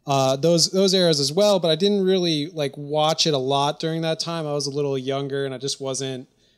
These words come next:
like, I wasn't watching it week to week. But the era that I really remember the most that sticks with me is kinda, like, the mid to late two thousands, like, the Tina Fey, Amy Poehler,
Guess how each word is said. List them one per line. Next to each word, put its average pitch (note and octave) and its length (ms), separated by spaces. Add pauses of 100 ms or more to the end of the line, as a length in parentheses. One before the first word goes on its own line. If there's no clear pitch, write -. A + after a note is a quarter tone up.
(100)
like, C#3 200
I D3 80
wasn't D3 300
watching C3+ 340
it C3 120
week C3 200
to C3+ 100
week. C3+ 300
But C#3 100
the C3+ 240
era G3 240
that D#3+ 140
I E3+ 100
really D#3+ 320
remember C3+ 380
the C3 100
most D3 460
that C3+ 100
sticks - 320
with D3 160
me C#3 140
is C3+ 100
kinda, D3 300
like, C3 240
the C#3 80
mid C#3+ 540
to C#3+ 100
late C#3 380 (360)
two - 160
thousands, D3+ 840
like, C3 300
the C3+ 120
Tina D3 340
Fey, C#3 480
Amy C3+ 260
Poehler, C3 680